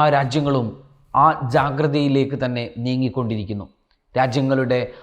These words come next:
അതിർത്തികളിൽ സൈന്യത്തെ വിന്യസിക്കുന്ന നടപടികൾ നാറ്റോ രാജ്യങ്ങളും അല്ലാത്ത യൂറോപ്യൻ രാജ്യങ്ങളുമെല്ലാം നടത്തിക്കൊണ്ടിരിക്കുന്നു. ഏത്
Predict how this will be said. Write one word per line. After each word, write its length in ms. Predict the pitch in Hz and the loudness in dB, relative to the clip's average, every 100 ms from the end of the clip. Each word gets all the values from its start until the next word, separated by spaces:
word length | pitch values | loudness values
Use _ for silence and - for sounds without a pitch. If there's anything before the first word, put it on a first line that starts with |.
| - - | -8 -2
അതിർത്തികളിൽ 600 | 127 143 - 156 139 117 98 - - _ _ | 2 0 2 2 4 2 -2 -8 -20 _ _
സൈന്യത്തെ 440 | 156 147 165 160 156 139 | 0 2 2 0 0 -2
വിന്യസിക്കുന്ന 600 | 143 151 156 135 135 131 131 120 120 | -2 -2 -2 -2 0 0 -2 -2 0
നടപടികൾ 520 | 131 143 135 117 110 101 - 104 117 | 2 4 2 2 0 -4 -10 -8 0
നാറ്റോ 320 | 127 139 175 160 | 2 2 2 4
രാജ്യങ്ങളും 460 | 135 127 131 123 110 - _ 120 | 4 2 0 0 -2 -6 _ -2
അല്ലാത്ത 360 | 131 147 156 160 143 | 2 2 2 0 0
യൂറോപ്യൻ 380 | 135 135 151 127 | 0 0 -2 -2
രാജ്യങ്ങളുമെല്ലാം 680 | 123 120 120 120 113 113 107 - 101 113 | -2 -2 -4 -4 -4 -2 -4 -8 -10 -4
നടത്തിക്കൊണ്ടിരിക്കുന്നു. 840 | 117 113 107 110 95 95 107 95 - _ _ _ _ 131 139 | -4 -4 -6 -6 -6 -8 -10 -12 -16 _ _ _ _ 0 2
ഏത് 240 | 147 139 | 2 2